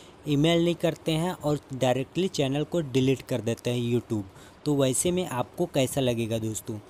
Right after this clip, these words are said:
Same वैसी इस लड़की को लगा है। यहाँ पे देख सकते हो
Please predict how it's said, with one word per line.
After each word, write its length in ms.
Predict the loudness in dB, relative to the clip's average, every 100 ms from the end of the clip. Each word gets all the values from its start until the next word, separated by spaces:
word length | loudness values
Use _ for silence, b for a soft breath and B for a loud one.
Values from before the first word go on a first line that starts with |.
| B B -6
Same 360 | 0 2 2 0
वैसी 480 | 0 0 0 -4 -4 -2
इस 180 | -2 2
लड़की 320 | 0 0 -4
को 200 | -6 -2
लगा 280 | 0 0 0
है। 200 | -2 -4 -8 B B B
यहाँ 220 | -12 -10 -6
पे 80 | -4
देख 240 | -2 -4
सकते 300 | -6 -6
हो 60 | -6